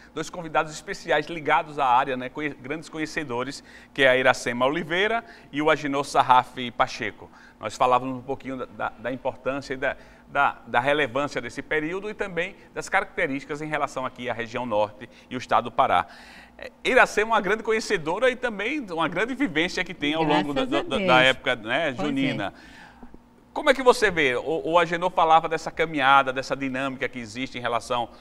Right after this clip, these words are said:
Speaker 1: a, às manifestações juninas, em relação às quadrilhas. Como é que você que acompanhou, que acompanha, continua acompanhando essa experiência, como é que você vê essas transformações? Como é que você tem, tem acompanhado essa realidade?
Speaker 2: Olha, é, realmente tem que transformar,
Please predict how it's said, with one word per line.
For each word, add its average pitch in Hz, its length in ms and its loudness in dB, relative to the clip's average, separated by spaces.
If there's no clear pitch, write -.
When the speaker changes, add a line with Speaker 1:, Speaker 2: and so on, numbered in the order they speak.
Speaker 1:
a, 101 500 4
às 107 120 -8
manifestações 120 680 -6
juninas, 120 520 -6
em 117 40 -8
relação 117 340 -2
às 120 180 -8
quadrilhas. 120 640 -2
Como 220 120 -12
é 220 60 0
que 208 80 -14
você 196 320 -2
que 185 100 -4
acompanhou, 156 720 0
que 156 80 2
acompanha, 151 720 2
continua 147 400 -4
acompanhando 139 640 -4
essa 139 220 0
experiência, 147 460 -2
como 185 80 -4
é 185 40 -4
que - 100 -14
você 185 160 -4
vê 160 100 -4
essas 151 240 -4
transformações? 139 840 -4
Como 160 120 -12
é 147 60 -6
que 151 100 -20
você - 300 -20
tem, 147 240 -2
tem 156 180 -2
acompanhado 135 520 0
essa 104 160 -10
realidade? 117 280 2
Speaker 2:
Olha, 220 240 4
é, 240 240 0
realmente 339 520 2
tem - 180 0
que - 100 -6
transformar, 156 540 0